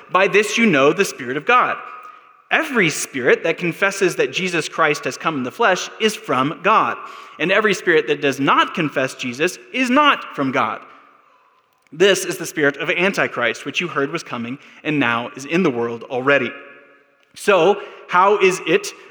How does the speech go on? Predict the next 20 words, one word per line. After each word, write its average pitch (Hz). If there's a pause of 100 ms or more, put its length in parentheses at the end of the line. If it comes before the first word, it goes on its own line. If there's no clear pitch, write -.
(220)
that 147
we 214
determine 180
if 170
a 156
teaching 202
is 139
from 156
the 139
Spirit 135
of 175
God 170 (520)
or 135
a 135
spirit 147
that 147
is 135
against 131
or 127
anti 165